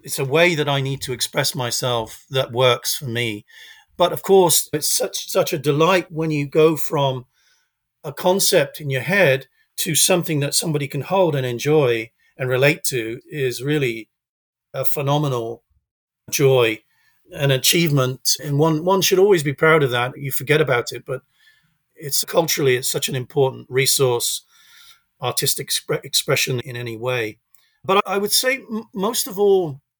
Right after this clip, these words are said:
what I, I don't, it's so easy to be discouraged in so many ways, but try and produce something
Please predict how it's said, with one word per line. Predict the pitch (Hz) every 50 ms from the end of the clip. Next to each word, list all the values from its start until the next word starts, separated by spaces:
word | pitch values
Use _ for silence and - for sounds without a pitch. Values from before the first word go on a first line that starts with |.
| _ _ _ _ _ _ _ _ _ - - - - - _ _ _ _ _ _ _ _ _ _ _
what | _ 180 147 202 480 - - - _ _ _ _ _ _ _ _ _ _ _ _ _ -
I, | 180 185
I | 175 160
don't, | 180 190 196 196 - 233 - - _ _ -
it's | 180 - -
so | - 226 226 233
easy | 226 185 -
to | 196
be | 160 180 165
discouraged | 131 156 - - - - 160 147 147 156 160 156 - - - -
in | - 160 143
so | 135 - 165 156
many | 156 147 139 135
ways, | 127 120 123 127 131 131 135 139 139 143 - - - - - _ _ - _ _ _ _ _ _ _ _ 127 _
but | - 180 165 175 - _ _ _
try | - - - - 175 185 214 233
and | 254 240 220 -
produce | 202 180 139 - 185 175 170 160 -
something | - - - 175 170 175 156 - - 147 131 127 127 123 117